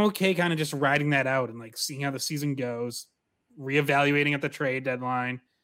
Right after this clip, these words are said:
you know, seeing where Georgi Merkulov is, seeing what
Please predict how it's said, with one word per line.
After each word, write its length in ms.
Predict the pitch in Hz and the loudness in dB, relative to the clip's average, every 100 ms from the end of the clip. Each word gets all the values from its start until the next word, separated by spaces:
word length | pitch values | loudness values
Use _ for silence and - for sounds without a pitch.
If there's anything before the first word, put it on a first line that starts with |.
| _ _ _ _ _ | _ _ _ _ _
you 120 | 147 | -8
know, 300 | 135 120 123 123 | -6 -4 -4 -4
seeing 680 | - - 151 151 151 151 143 - _ _ _ 127 | -4 0 2 2 2 0 -4 -12 _ _ _ -2
where 140 | 143 | -2
Georgi 400 | 135 135 143 147 | 0 0 0 0
Merkulov 640 | 131 123 123 131 127 127 127 | 0 -2 -2 0 0 0 -2
is, 500 | 127 127 123 - - _ _ _ - | -2 0 -2 -6 -10 _ _ _ -12
seeing 340 | - 147 139 | -6 -2 0
what 260 | 139 135 | 0 -2